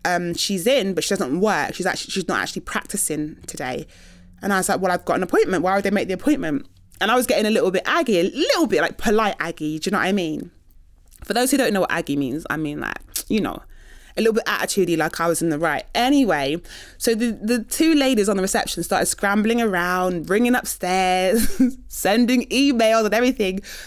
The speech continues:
about my appointment that, um, I later found out didn't exist. So anyway, I'm stood there waiting for them, being patient,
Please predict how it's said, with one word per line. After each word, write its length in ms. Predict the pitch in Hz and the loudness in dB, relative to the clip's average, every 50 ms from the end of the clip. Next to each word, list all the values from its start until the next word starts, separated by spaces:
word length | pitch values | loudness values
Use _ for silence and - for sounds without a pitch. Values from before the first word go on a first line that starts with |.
| - - - | -8 -6 -4
about 260 | 175 - 190 180 - | -2 0 0 0 0
my 120 | 196 180 | 0 0
appointment 420 | 175 175 - 233 - - 180 - - | 0 0 0 0 0 0 0 -2 0
that, 200 | 156 120 - - - | -2 -2 -2 -2 -2
um, 440 | 180 175 165 160 160 160 165 170 - - - | -2 -2 -2 -4 -6 -6 -8 -10 -14 -8 -4
I 80 | 160 170 | -2 0
later 240 | 185 190 190 - 196 | 2 0 0 -2 -2
found 220 | - 180 170 170 | -2 -2 -2 -2
out 100 | 127 - | -2 -2
didn't 200 | - 175 - 120 | -2 -2 -2 -2
exist. 480 | 92 - 190 185 151 151 - - - - | -2 -2 -2 -2 -4 -4 -6 -10 -8 -4
So 100 | - - | 0 2
anyway, 160 | 269 294 254 | 2 2 2
I'm 80 | 233 | 0
stood 240 | - - - 330 320 | 0 0 -2 -2 0
there 280 | - 285 277 277 269 277 | 0 0 2 2 2 2
waiting 280 | 240 233 240 180 240 | 2 0 0 0 -2
for 80 | 226 - | -2 -2
them, 180 | 220 226 226 220 | 0 0 2 2
being 160 | 214 214 226 | 2 0 0
patient, 520 | - 196 196 202 196 - 196 202 190 - | 0 -2 -2 -2 -2 -2 -2 -4 -4 -6